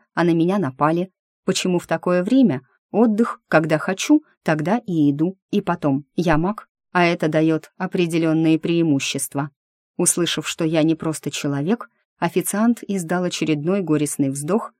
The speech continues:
и приник лицом к решётке. Молящий взор, страдание во всё лицо, наличие фингала — всё это меня не трогало совершенно. «Не удивлюсь, если он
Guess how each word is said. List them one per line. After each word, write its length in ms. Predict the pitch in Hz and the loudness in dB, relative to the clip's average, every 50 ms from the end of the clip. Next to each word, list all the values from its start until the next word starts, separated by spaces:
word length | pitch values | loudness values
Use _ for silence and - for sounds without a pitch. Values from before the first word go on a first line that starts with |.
| _ _ _ _ | _ _ _ _
и 100 | - 233 | 0 0
приник 420 | 220 240 269 269 247 202 196 190 - | 2 6 6 8 8 8 6 4 0
лицом 440 | 202 220 214 - - - 131 131 | 0 0 0 -2 -2 0 0 0
к 60 | 127 - | 0 -2
решётке. 560 | 170 185 - - 135 120 120 _ - - 123 - _ _ _ _ _ _ _ | -4 -4 -4 -4 -4 -6 -6 _ -10 -12 -12 -12 _ _ _ _ _ _ _
Молящий 480 | - 180 175 170 160 151 - - 151 139 | 0 2 2 2 2 0 -2 -2 -2 -2
взор, 340 | 143 143 151 170 185 196 185 _ _ _ _ _ | -2 -4 -4 -4 -4 -4 -6 _ _ _ _ _
страдание 680 | - - - 180 175 175 165 165 160 165 165 165 160 156 | -12 -6 -2 0 0 2 2 2 2 4 4 4 4 4
во 120 | 151 151 | 2 0
всё 220 | 147 - - 160 151 | -2 -2 -2 -2 -2
лицо, 440 | 147 147 147 - - - 190 196 - _ _ _ _ _ _ | -2 -2 -4 -4 -6 -6 -6 -6 -8 _ _ _ _ _ _
наличие 580 | - 196 185 185 190 185 - - - 160 156 151 | 2 2 4 4 2 0 -2 -4 -2 -2 -2 -2
фингала — 680 | - - 160 151 151 143 139 165 196 220 233 233 233 233 - _ _ _ _ _ | -2 0 2 2 2 2 2 2 2 2 2 2 2 0 -4 _ _ _ _ _
всё 260 | - - - 240 294 | -4 0 4 6 6
это 260 | 285 277 269 - 262 | 6 6 4 4 4
меня 360 | 254 240 226 196 156 147 151 | 4 6 6 4 4 2 2
не 160 | 160 160 156 151 | 2 2 2 0
трогало 580 | - 135 143 143 143 147 143 143 143 143 147 - _ _ | 0 0 -2 0 0 0 0 0 -2 -2 -4 -6 _ _
совершенно. 880 | - - - 160 147 151 147 - - - 147 131 127 135 131 127 139 - _ _ _ _ _ _ _ | -6 -4 -2 -2 0 -2 -2 -2 -4 -4 -4 -2 -2 -2 -2 -4 -6 -10 _ _ _ _ _ _ _
«Не 200 | - 170 180 180 | 0 2 4 4
удивлюсь, 580 | 180 175 165 175 190 190 180 156 139 139 - - | 4 4 2 2 0 0 2 0 0 0 0 0
если 280 | 151 147 - - 165 | 0 0 0 0 2
он 240 | 156 156 151 147 147 | 2 4 4 4 2